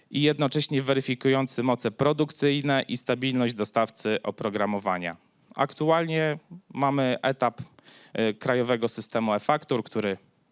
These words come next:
był zapowiadany, później był odwoływany, znowu jest już nowy termin, e, w-, wejścia, e, tych przepisów. O tym dzisiaj będziemy z państwem rozmawiać podczas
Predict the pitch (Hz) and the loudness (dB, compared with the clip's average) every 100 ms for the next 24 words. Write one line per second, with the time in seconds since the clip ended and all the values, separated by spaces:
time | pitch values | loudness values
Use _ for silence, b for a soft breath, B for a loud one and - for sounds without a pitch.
0 | _ _ _ - 139 160 160 160 147 151 | _ _ _ -2 0 2 2 2 0 2
1 | 147 147 143 139 - - 101 110 117 151 | 2 2 0 0 -4 -8 -4 0 4 2
2 | 156 151 147 135 139 135 127 123 B B | 2 2 2 2 2 2 0 -2 B B
3 | B 98 127 151 147 147 139 - - - | B -2 2 2 4 4 2 -2 -8 -18
4 | - 143 143 - - 120 117 92 139 147 | -8 -2 0 0 -2 -4 -8 -6 0 2
5 | 143 139 139 135 135 127 123 B B B | 2 0 0 0 0 0 -2 B B B
6 | B 104 117 113 113 - - 123 131 - | B -2 0 0 -2 -4 -2 2 2 2
7 | - 113 110 - B B B - 110 113 | 2 2 2 -2 B B B 0 2 2
8 | 110 135 - 135 127 123 - 113 - - | 2 -2 0 -2 0 0 0 0 0 0
9 | 147 151 131 127 135 123 117 110 113 110 | 2 2 0 0 0 0 0 0 0 0
10 | 107 123 - - - 110 - 110 107 104 | -2 -6 -10 -6 -2 0 0 -2 -2 0
11 | 107 104 98 - - 113 - 107 - | 0 -2 -4 -8 -4 -2 0 -2 -4